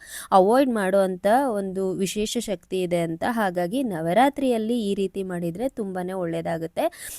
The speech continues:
ನಾನು ಕೂಡ ಇಲ್ಲಿ ಅರಿಶಿಣನ ನೀಟಾಗಿ ಹೊಸ್ತಿಲ್ಗೆ ಹಾಕ್ತಾ ಇದ್ದೀನಿ. ಇದನ್ನ ನೀಟಾಗಿ ಹಾಕಿದ್ಮೇಲೆ ಅರಿಶಿಣ, ಕುಂಕುಮನ ಹಚ್ಚೋಣ.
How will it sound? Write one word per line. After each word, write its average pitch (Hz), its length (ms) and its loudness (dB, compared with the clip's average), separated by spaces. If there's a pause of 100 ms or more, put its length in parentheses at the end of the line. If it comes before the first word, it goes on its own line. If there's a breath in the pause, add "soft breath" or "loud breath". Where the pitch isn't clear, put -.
ನಾನು 254 340 4
ಕೂಡ 240 160 2
ಇಲ್ಲಿ 226 260 2
ಅರಿಶಿಣನ 214 680 2
ನೀಟಾಗಿ 233 540 0
ಹೊಸ್ತಿಲ್ಗೆ 208 640 0
ಹಾಕ್ತಾ 202 640 0
ಇದ್ದೀನಿ. 185 420 -2
ಇದನ್ನ 208 280 -4
ನೀಟಾಗಿ 208 400 -4
ಹಾಕಿದ್ಮೇಲೆ 202 840 -2 (400 loud breath)
ಅರಿಶಿಣ, 208 480 2
ಕುಂಕುಮನ 202 640 -6
ಹಚ್ಚೋಣ. 196 460 -2